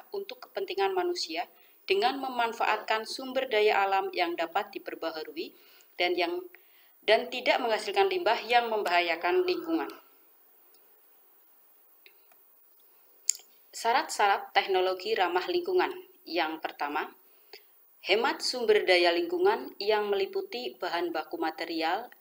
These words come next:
energi, dan ruang. Yang kedua, sedikit mengeluarkan limbah, baik itu padat, cair,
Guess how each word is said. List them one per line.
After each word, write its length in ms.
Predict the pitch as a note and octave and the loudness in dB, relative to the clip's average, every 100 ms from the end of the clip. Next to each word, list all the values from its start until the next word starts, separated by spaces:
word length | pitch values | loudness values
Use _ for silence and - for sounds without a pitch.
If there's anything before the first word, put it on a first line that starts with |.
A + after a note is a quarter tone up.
| F3 | -4
energi, 640 | E3+ D#4+ - - A#3 D#4+ - _ - - _ _ _ _ _ _ _ _ _ _ _ _ _ _ _ _ | -2 -2 -4 -6 -6 -8 -14 _ -20 -20 _ _ _ _ _ _ _ _ _ _ _ _ _ _ _ _
dan 400 | - F4+ F#4 - | 2 2 0 -4
ruang. 480 | G3+ F#3+ D#3+ C#3+ - - _ | -2 2 2 0 -12 -20 _
Yang 320 | F3 F3 E3 | 0 0 0
kedua, 320 | E3+ E3 E3+ A3 | -2 0 0 0
sedikit 560 | - - F#3+ F#3 E4 - | -2 0 0 0 -2 -2
mengeluarkan 720 | A#3 A3+ G#3+ G3+ A#3 B3 - | -2 2 4 4 2 -2 -4
limbah, 560 | B3+ C4 G3+ E3 - - | -8 -2 0 0 -4 -4
baik 240 | D#3+ D#3+ | 0 0
itu 240 | - D#3 D#3+ | -4 -8 -2
padat, 480 | D#3 D3+ G#3+ - | -2 0 -2 -2
cair, 480 | - E3+ E3 G#4+ - | -4 -2 0 -2 -4